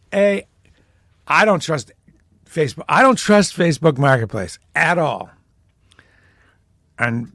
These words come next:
that, but that's me. That's my humble opinion. You, you do what you want. But I will say,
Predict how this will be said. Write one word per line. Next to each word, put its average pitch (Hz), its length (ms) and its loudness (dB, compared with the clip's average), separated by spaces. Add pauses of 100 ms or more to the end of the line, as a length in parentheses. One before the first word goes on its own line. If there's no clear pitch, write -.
that, 151 320 -2
but 135 140 -6
that's 196 220 0
me. 165 520 2
That's - 180 -16
my 143 280 2
humble 165 320 2
opinion. 180 440 0 (840)
You, 185 220 -6
you 202 200 -2
do 196 160 -2
what 180 140 -8
you 139 80 -10
want. 160 380 -4 (1000)
But 139 260 -6
I 151 100 -4
will 175 180 -4
say, 131 380 -8